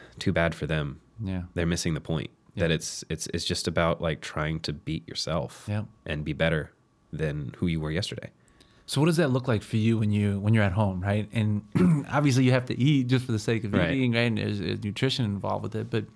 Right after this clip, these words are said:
Speaker 2: do you challenge yourself in that way that when you're doing something, it's always with,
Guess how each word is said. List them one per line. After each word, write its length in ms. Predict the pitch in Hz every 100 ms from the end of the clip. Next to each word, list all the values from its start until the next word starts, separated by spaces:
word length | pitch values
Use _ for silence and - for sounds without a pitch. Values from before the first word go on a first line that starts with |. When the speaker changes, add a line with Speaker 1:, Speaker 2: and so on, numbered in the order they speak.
| _ _ _ _ - 117
Speaker 2:
do 100 | 107
you 100 | 110
challenge 340 | - 113 120
yourself 320 | 117 117 110
in 80 | 113
that 160 | 107 101
way 160 | 110 110
that 220 | 104 101
when 160 | 104
you're 100 | 101
doing 280 | 95 110 107
something, 420 | 95 104 101 104 101 - - - -
it's 160 | 107
always 320 | 110 104 107 98
with, 260 | 101 -